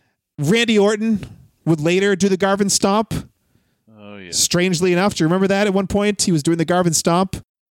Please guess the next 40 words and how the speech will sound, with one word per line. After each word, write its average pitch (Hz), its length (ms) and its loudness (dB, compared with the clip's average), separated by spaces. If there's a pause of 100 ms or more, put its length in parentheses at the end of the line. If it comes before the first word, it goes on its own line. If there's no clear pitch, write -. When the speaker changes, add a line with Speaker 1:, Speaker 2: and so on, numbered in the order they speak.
(220)
Speaker 2:
How 196 200 0
could 262 140 2
I 240 100 4
forget 175 280 0
it, 214 80 0
Mike? 120 280 -2
Because 143 260 -6
it 143 100 0
became 185 320 -2
one 190 140 2
of 185 60 -2
the 147 80 0
flavors 180 520 0
of 190 80 2
the 165 80 0
month 190 240 0
at 107 140 0
the 120 80 -8
C 147 220 0
T 139 180 -2
C, 170 400 0
uh, 123 60 0
in 117 340 4
the 117 100 0
teachings. - 800 -4
<laughs> - 60 0 (760)
Speaker 1:
Really? 160 540 0 (540)
Speaker 2:
Yeah, 247 400 0
so 165 240 2
over, 165 180 2
like, 156 200 2
how 165 480 2 (280)
simple 175 500 0
it 123 100 -2
was 131 360 2
yet 120 220 0
genius 101 840 -6
type 95 220 -2
of 92 100 -10
thing. 85 380 -6